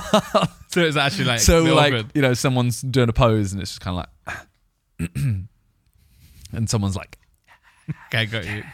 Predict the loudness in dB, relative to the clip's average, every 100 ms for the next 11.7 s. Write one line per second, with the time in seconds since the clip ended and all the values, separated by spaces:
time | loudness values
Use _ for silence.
0 | -8 0 2 4 4 2 2 -2 0 0
1 | 2 2 0 0 2 4 4 4 4 4
2 | 2 2 4 2 4 6 6 6 6 6
3 | 6 4 2 0 0 0 -2 -8 -2 0
4 | 2 2 2 2 2 0 0 -12 -16 -14
5 | -14 -18 _ _ _ 0 0 2 0 0
6 | 0 2 4 4 2 0 -4 -6 -8 -10
7 | _ _ _ _ -4 -4 -6 -10 -10 -2
8 | -2 0 -2 -2 2 2 0 -4 0 2
9 | 2 2 0 0 -4 -4 -6 -6 -2 -2
10 | -2 -2 0 0 -2 -6 -6 -2 -2 0
11 | 0 0 0 2 0 -2